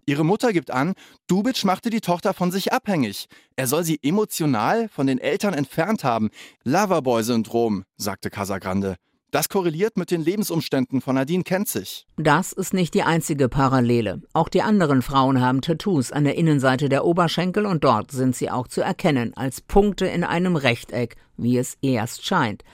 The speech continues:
Speaker 2: Bis Hauptmann Dornach zum Stift greift, drei Sechsen malt und sie miteinander verbindet.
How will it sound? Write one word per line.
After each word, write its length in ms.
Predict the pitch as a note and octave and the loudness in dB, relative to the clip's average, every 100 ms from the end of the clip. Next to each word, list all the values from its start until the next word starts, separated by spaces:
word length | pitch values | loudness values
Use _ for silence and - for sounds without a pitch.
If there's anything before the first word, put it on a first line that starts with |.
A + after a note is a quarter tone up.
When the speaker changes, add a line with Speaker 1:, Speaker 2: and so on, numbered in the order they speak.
| - - - | -20 -20 0
Speaker 2:
Bis 240 | G3+ - | 0 4
Hauptmann 500 | G3 G3 - E3 D3+ | 2 2 2 2 4
Dornach 440 | C#3+ D3+ F3+ E3 | 6 4 4 0
zum 240 | D3 - D3 | -2 -4 -4
Stift 380 | - F#3 - - | 0 -2 -2 -4
greift, 540 | C#3+ C#3 C3+ - - | 2 2 0 -8 -6
drei 200 | C3+ B2 | -2 0
Sechsen 400 | C#3+ C3+ - D3 | 0 -2 -2 0
malt 340 | C3 B2 B2 | 2 2 0
und 160 | - B2+ | -2 -4
sie 140 | - | 0
miteinander 640 | B2+ A#2 B2 A#2+ A#2+ A#2 A2+ | 0 0 0 2 2 2 0
verbindet. 680 | - D#3 C3+ B2+ A#2+ A2 | 0 0 2 2 2 0